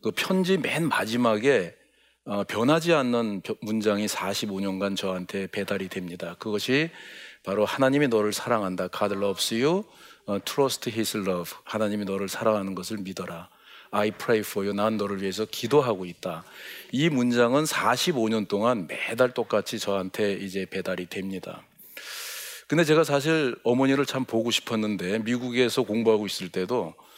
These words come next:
어, 간다고 해도 어머님이 오지 말라고 하시더라고요. 어, 아마 어머님은 그 오른손이 하는 걸 왼손이 모르게 하고 싶었던 것 같아요.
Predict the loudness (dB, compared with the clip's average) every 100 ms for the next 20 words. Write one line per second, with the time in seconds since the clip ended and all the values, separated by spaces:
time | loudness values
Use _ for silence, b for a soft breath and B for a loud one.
0 | B B -8 -4 -2 2 4 4 4 2
1 | 4 2 0 -2 -2 -2 -2 -4 -2 -2
2 | 0 0 0 -2 -4 -8 -8 -8 -6 -4
3 | -4 -6 B B B B -4 0 2 4
4 | 2 2 2 2 0 0 0 2 4 4
5 | 4 2 2 0 0 0 2 0 0 -2
6 | -2 -2 -2 -2 -2 -4 -4 -8 -8 -10
7 | -8 -8 -8 -8 -2 0 0